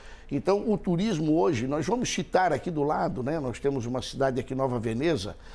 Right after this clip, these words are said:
que ela disparou com o turismo, começando com uma gastronomia. Santa Catarina, ela tem essa oportunidade que a gastronomia aqui do sul, a gastronomia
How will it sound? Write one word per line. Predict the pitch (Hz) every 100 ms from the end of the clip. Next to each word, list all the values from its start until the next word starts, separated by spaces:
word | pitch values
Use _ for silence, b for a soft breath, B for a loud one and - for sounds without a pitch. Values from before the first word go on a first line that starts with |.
| B
que | -
ela | 147 139
disparou | 139 147 - 123 151
com | -
o |
turismo, | - 123 170 143 101 - B B
começando | 190 175 151 190 190
com | 185
uma | 180
gastronomia. | 170 165 - 175 170 165 180 208 92 - B B B -
Santa | 202 202 196
Catarina, | 202 - 120 131 190 127
ela | 113 135 143 127
tem | - 156 160
essa | 139 - 117 -
oportunidade | 143 135 127 151 123 110 160 135
que | 107
a | 127
gastronomia | 127 - 143 143 135 139
aqui | 120 -
do | 147 131
sul, | - 196 190 - B B
a | 120
gastronomia | 127 - 143 151 139 135 156 131